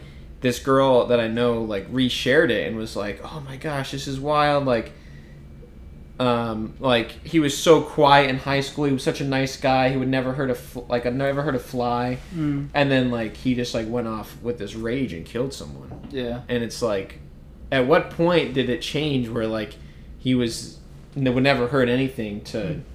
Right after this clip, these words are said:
Speaker 1: you know? Like, I just,
Speaker 2: I
Speaker 1: I,
Speaker 2: get
Speaker 1: I just
Speaker 2: that.
Speaker 1: don't get it, you
Speaker 2: From
Speaker 1: know?
Speaker 2: what I remember, uh, with psychology and science and all that, is that the amygdala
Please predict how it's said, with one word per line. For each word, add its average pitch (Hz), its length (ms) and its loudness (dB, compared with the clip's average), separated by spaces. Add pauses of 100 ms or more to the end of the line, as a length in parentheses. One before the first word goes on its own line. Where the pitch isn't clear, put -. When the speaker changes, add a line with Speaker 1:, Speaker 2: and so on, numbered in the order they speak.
(800)
Speaker 1:
you 131 120 2
know? 135 220 2 (180)
Like, 147 200 8
I 190 80 8
just, - 260 0 (100)
Speaker 2:
I 147 120 4
Speaker 1:
I, - 20 6
Speaker 2:
get 151 180 4
Speaker 1:
I 151 40 4
just 135 180 4
Speaker 2:
that. 151 80 2
Speaker 1:
don't 131 80 -2
get 113 200 0
it, - 220 -8
you 110 100 -8
Speaker 2:
From 180 140 2
Speaker 1:
know? 95 60 4
Speaker 2:
what 202 100 8
I 185 180 8
remember, 131 680 0 (360)
uh, 123 380 -2
with 123 260 -8
psychology 117 840 -6 (880)
and 120 180 -6
science 123 400 -4
and 127 100 -6
all 113 120 -2
that, 110 260 -2
is 123 120 -12
that 127 260 -2
the 123 80 -4
amygdala 113 640 -4